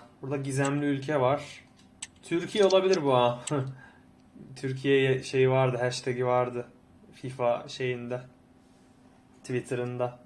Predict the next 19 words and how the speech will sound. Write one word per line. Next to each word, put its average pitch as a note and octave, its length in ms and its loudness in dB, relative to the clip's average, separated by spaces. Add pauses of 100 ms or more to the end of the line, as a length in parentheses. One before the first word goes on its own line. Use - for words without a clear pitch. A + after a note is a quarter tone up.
(760)
Türkiye C#3+ 540 2
oyuncularıyla C#3+ 840 2
ayak C3+ 280 0
içi C3+ 140 -8
gol C3 180 0
atıyorsunuz. B2 520 -8
Ü-, B2+ 220 -12 (300)
üç - 160 -12
tane. A#2+ 300 -6 (920)
Coin C#3 360 4
boost'u B2 380 -2
veriyor B2 140 -4
yani B2 100 -6
çok C3 220 -8
önemli C3 300 -4
değil B2+ 160 2
açıkçası B2+ 460 -10
bence. B2 320 -6 (1120)
Am, D3 420 4